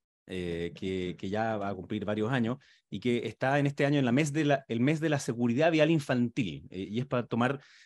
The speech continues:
el peso de que en promedio desde el dos mil trece en adelante fallecen sesenta y tres niños y niñas al año debido a siniestros viales, así que a tener cuidado para visibilizar eso mismo, eh, y además Benjamín Silva, que, que, eh,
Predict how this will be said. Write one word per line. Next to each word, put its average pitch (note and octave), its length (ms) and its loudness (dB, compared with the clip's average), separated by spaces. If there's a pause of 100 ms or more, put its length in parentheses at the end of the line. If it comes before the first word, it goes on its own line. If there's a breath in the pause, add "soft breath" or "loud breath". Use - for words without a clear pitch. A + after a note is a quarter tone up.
(120 soft breath)
el G2+ 140 -4
peso D3 320 2
de C#3+ 120 4
que A#2 340 0
en G#2 100 -4
promedio C3 380 2
desde A2 120 2
el G2 60 -2
dos G2+ 80 0
mil A#2 160 0
trece C#3+ 240 0
en - 20 2
adelante C#3+ 320 0
fallecen C3 400 -2
sesenta A2+ 380 -4
y G#2 40 -2
tres D3 200 -2
niños D#3 240 0
y C#3 80 4
niñas C#3+ 280 2
al B2+ 120 0
año D#3 200 0
debido C3 280 4
a - 20 -4
siniestros A#2+ 560 -4
viales, D#2+ 400 -8
así F2+ 140 -8
que G#2 160 -2 (400 loud breath)
a F2+ 80 -6
tener A#2 200 6
cuidado D3+ 340 10
para A#2 220 2
visibilizar G#2+ 640 -4
eso G#2+ 220 -6
mismo, B2 360 -2 (320 soft breath)
eh, G2 220 -4
y A2 220 -2
además A2+ 280 0
Benjamín A#2+ 360 0
Silva, C3+ 340 0
que, A#2 240 -2
que, G2 520 -4
eh, F#2+ 80 -12